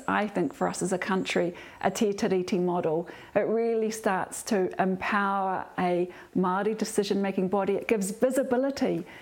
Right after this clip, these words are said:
as a country, as a nation, to Māori decision-making, and where we could really see our Parliament operating, um, in that way.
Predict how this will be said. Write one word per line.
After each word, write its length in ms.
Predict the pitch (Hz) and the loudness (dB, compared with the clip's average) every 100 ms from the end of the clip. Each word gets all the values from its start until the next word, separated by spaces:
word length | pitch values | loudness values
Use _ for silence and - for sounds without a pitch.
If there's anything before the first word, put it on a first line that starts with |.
| - _ - - | -20 _ -6 0
as 200 | 240 247 | 2 2
a 60 | |
country, 600 | 240 - 254 - 196 151 | 0 0 -2 0 0 2
as 80 | - | 2
a 60 | 196 | 0
nation, 560 | 190 214 240 208 170 | 0 0 0 0 0
to 140 | 156 208 | 0 0
Māori 460 | 185 185 185 185 | 2 2 2 0
decision-making, 1000 | 180 180 - 185 190 185 170 165 147 156 - - - - | 0 0 0 0 2 2 0 0 0 -2 -6 -12 -14 -2
and 140 | 180 | 2
where 160 | 214 226 | 2 2
we 120 | 220 | 0
could 360 | 220 240 - - | 0 0 -2 -2
really 500 | - 262 269 269 262 | 0 2 2 2 0
see 540 | 262 - 226 202 180 - | -2 0 0 2 0 0
our 140 | 180 | -2
Parliament 680 | 180 - 202 202 185 185 190 | -2 -2 0 2 0 0 0
operating, 800 | 185 185 190 170 196 - 165 165 - - - - | 0 0 0 0 -2 0 0 -2 -6 -18 -16 -6
um, 400 | 185 185 185 - | -4 -2 0 0
in 160 | 190 196 | 0 0
that 140 | 170 | 0
way. 440 | 190 190 175 180 | 0 -2 -2 -4